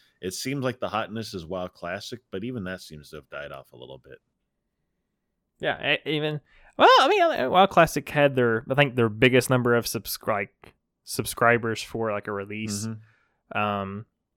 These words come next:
Speaker 2: and you, you can kinda already tell that it's going to influence Shadowlands. They're knocking the number back down to sixty
Speaker 1: Yep.
Speaker 2: as the max level.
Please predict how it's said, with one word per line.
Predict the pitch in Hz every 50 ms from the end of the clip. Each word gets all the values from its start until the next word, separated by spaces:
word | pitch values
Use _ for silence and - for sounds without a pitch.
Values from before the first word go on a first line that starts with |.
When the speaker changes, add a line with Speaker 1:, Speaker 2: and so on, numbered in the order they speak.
| _ - -
Speaker 2:
and | 127 123 120
you, | 120
you | 120 104 135 131
can | - 131 120
kinda | - - - 135 139 143
already | 117 120 123 127 123
tell | - - - 123 117 117
that | 113 107
it's | 104 -
going | - 113 98
to | -
influence | - 113 - - 120 113 104
Shadowlands. | - - 127 117 113 110 110 110 110 110 107 107 -
They're | 110 101 98
knocking | 101 107 113 113 113 113 - 117 107
the | 104 98
number | 95 98 107 110 107 107 104 101
back | 104 - 110 107 107 - - -
down | 107 104 101 110 120 131 131
to | - 135 123
sixty | - - 135 131 - - - 131 131
Speaker 1:
Yep. | 135 143 -
Speaker 2:
as | - 123 120 131
the | 135
max | 123 120 120 - - -
level. | 127 123 127 135 135 135 143 -